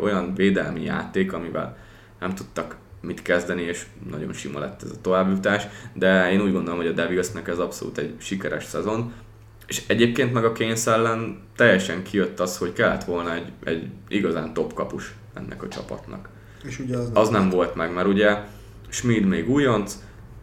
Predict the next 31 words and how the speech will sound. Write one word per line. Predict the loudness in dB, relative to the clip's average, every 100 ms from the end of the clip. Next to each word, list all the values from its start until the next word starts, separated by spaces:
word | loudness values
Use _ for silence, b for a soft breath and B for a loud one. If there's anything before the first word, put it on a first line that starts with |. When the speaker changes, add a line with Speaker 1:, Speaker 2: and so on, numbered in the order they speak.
| -6
Speaker 1:
nyilván | 2 4 4
az | 4
első | 6 6 4 0 2 2 -2 -8 -16 -18 -14 -12 0
párharcban | 4 4 2 0 -2 0
nagyon | 2 4 4
jól | 4 2
ugrott | -2 -4 -2
be, | -2
és | 0
gyakorlatilag | 0 0 -2 -2 -4 -4
az | -2 2
ő | 2
momentuma | 2 -4 -6 -6 -6
megfordította, | -6 -6 2 2 2 0 0 4 4 2 B B
aztán | -4 0 2 2 0 -4 -12 -10
a | -4
Canes | 0 2 2 4
ellen | 4 4 2 0
ugyanúgy | 0 2 2
az | 4
első | 2 2 -4
kettőn | -6 -4 -2 -2
megkapta | -4 -4 -6 -2 -2
a |
pofont, | -2 -2 2 0 0 -10 B B -10 0
visszarakták | 2 4 4 4 2
Vanecseket, | 4 2 0 -2 0 -2 -4 -16 -20 -20 -20 -20 -12 0
de | 4 6 4 2 -2 -8 -12 -2
a |
harmadik | 4 6 6 2 -2
meccs | -4 -6